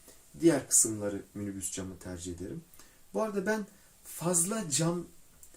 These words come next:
açmayanlardanım. Yani çok fazla cam açma, açmak istemeyenlerdenim. Hem ısı yalıtımından dolayı hem güvenlikten dolayı. Yani benim kalacağım yerler biraz öyle yerler olacağı için ben bunu tercih ediyorum.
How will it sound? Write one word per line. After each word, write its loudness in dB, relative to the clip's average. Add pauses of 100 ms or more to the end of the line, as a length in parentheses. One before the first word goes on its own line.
(400)
açmayanlardanım. -4
Yani -8
çok -6
fazla -2
cam -2
açma, -6 (920)
açmak -2
istemeyenlerdenim. 2 (100)
Hem -4
ısı 2
yalıtımından -8
dolayı -4
hem -4
güvenlikten -4
dolayı. -4
Yani -6
benim -2 (360)
kalacağım 2
yerler -4
biraz 0
öyle 2
yerler -8 (320)
olacağı -2
için -10
ben -2
bunu 2
tercih -4
ediyorum. -12